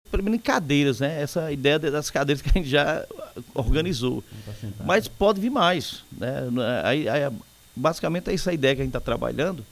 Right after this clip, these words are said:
Speaker 1: mas esse número pode aumentar, né? Eu não sei, não dá pra precisar. É como eu falei, tem algumas igrejas que tem alguns trabalhos também. E,
Speaker 2: Entendi.
Speaker 1: mas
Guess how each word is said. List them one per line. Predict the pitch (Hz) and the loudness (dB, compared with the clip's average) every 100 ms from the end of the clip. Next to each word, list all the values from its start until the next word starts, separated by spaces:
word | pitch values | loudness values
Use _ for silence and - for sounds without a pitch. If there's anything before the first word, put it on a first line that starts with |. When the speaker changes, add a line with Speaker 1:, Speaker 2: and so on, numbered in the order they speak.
| - - - | -20 -20 -14
Speaker 1:
mas | - 147 | -2 -2
esse | 175 170 | 0 -4
número | 170 | -8
pode | 165 165 | -6 -4
aumentar, | 175 233 240 131 107 - - | -4 -2 0 0 -2 -16 -16
né? | - | -8
Eu | 123 | -6
não | 143 | -6
sei, | - 147 139 127 | -6 -4 -4 -2
não | 135 | -2
dá | 139 | -2
pra | 147 | -2
precisar. | 156 147 131 123 123 147 - - - - - - - | -6 -8 -6 -2 0 -2 -12 -20 -20 -20 -20 -12 -2
É | 165 | -2
como | 196 | 0
eu | 185 | -2
falei, | 190 139 | 0 0
tem | 135 170 | 2 0
algumas | 175 175 | 2 0
igrejas | 160 147 151 160 | 0 0 0 -2
que | 160 | -2
tem | 160 | -2
alguns | 156 156 | 2 2
trabalhos | - 165 131 120 127 117 | 2 0 0 0 -2 -6
também. | 139 123 107 107 107 | -8 -6 -6 -6 -8
E, | 107 117 117 85 107 - - | -6 -4 -4 -4 -8 -16 -18
Speaker 2:
Entendi. | 110 104 | -16 -12
Speaker 1:
mas | - | -4